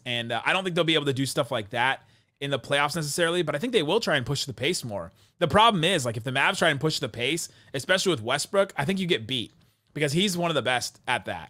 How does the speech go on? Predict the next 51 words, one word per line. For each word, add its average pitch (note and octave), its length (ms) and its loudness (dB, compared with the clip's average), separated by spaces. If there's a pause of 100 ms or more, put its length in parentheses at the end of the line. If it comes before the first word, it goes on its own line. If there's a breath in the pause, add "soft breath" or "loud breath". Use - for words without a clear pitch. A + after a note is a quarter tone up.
And B2 260 -6
he, B2 120 -12
the C#3 100 -2
way C#3 140 0
he G3 220 0
pushes E3 300 0
the C3 80 -2
pace A#2+ 300 -4
for A#2+ 240 -4
the A2 80 -8
Clippers C#3 500 -6 (280 soft breath)
has B2+ 140 -6
been B2+ 180 -4
really D3 180 2
effective. G#2+ 560 -4
But A#2 120 -14
then C#3 120 -4
when C#3 80 -6
you C3+ 60 -6
get A#2+ 140 -8
him F#3+ 180 0
stuck D#3+ 180 0
in C#3 80 -4
the B2 60 -2
half A#2+ 220 -2
court, B2+ 160 -4
it's, C#3 60 -6
like, F3 80 2
almost D#3+ 200 0
the B2 100 -2
opposite. A#2 360 -2
It's G2+ 80 -16
like G#2 80 -12
when A#2+ 220 -10
he E3 220 -8
gets D3 140 -6
stuck C#3 200 0
in A#2+ 60 -8
the A2+ 60 -8
half A2 220 -4
court, G#2 280 -6 (360 soft breath)
it's B2+ 160 -10
not C3+ 280 0
as C3+ 240 0
effective A2 520 -6
as G2 300 -6
when A#2 100 -6
he's G#2+ 100 -6
out G#2 140 -4
in G2 60 -10
transition. F#2+ 540 -14